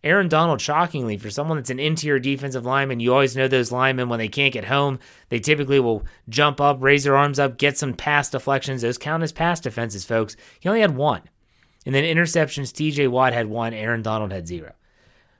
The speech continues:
So statistically, if we're just looking at the stats, pure numbers here, it's tough to say that Aaron Donald deserved it more than T J Watt.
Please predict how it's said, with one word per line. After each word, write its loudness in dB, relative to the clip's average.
So 4
statistically, 0
if 4
we're 2
just -2
looking 0
at -2
the -10
stats, -4
pure 2
numbers 0
here, -16
it's -6
tough -2
to -8
say -4
that -2
Aaron 2
Donald 2
deserved 2
it 0
more 0
than -2
T -2
J -2
Watt. -10